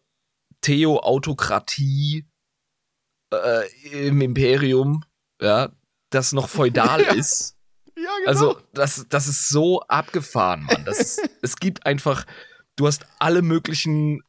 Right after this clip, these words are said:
Speaker 1: ähm, Entwicklungsphasen der europäischen Geschichte, hast du quasi auf eine Linie gezwungen in forty K mit dem Imperium. Das ist so
Speaker 2: <laughs>
Speaker 1: herrlich, dieser Clusterfuck.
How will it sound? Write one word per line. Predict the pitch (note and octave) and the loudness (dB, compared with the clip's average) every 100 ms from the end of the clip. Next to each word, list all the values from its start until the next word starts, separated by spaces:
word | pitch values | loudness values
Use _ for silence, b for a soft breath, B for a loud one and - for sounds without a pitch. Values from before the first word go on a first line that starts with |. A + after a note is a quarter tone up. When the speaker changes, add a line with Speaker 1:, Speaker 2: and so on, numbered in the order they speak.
| _ C3 | _ 0
Speaker 1:
ähm, | C3+ B2+ | 0 0
Entwicklungsphasen | C3 C#3 D3+ D#3+ D3 - A#2+ G#2 B2+ C#3+ C#3 - _ | -2 -2 -2 -2 -2 0 2 2 2 -2 -6 -8 _
der | C3 | 0
europäischen | G2+ C3 B2 C3+ C3+ D#3+ - A2+ | 2 0 -2 2 2 0 -4 -4
Geschichte, | - C#3+ - - F#2+ C3 - _ | -4 -4 -6 -2 0 0 -4 _
hast | A#2+ A#2+ | -2 -2
du | C3+ | -4
quasi | - A#2 B2 B2+ | 0 2 2 0
auf | G2+ - _ | -2 -2 _
eine | A#2 A#2 C3+ B2+ B2 - | 0 0 0 0 0 -2
Linie | C3 B2 B2 C3 G#2 - - | -6 -4 -4 0 -2 -2 -10
gezwungen | G#2+ - A#2 A2 F#2+ - - _ | -4 -4 0 -2 -2 -8 -14 _
in | A#2+ | -4
forty | A#2 A2+ G#2+ G#2+ | 0 0 0 -2
K | - D#2+ | -2 -2
mit | F2 F#2+ | -2 -4
dem | G2 | -4
Imperium. | F#2+ A2 G2+ D#2 - B B - | 0 0 0 -4 -10 B B -4
Das | C3+ C#3 | -2 0
ist | C#3+ - | 0 2
so | F3 E3+ F#3+ - | 2 2 0 -2
Speaker 2:
<laughs> | - | -2
Speaker 1:
herrlich, | D3+ D#3 D#3+ A#2 F#2+ | 0 2 2 0 -6
dieser | - C#3+ C3+ | -4 -2 0
Clusterfuck. | - - C3+ D3 - A2+ - - | -2 -4 0 -2 0 -2 -2 -6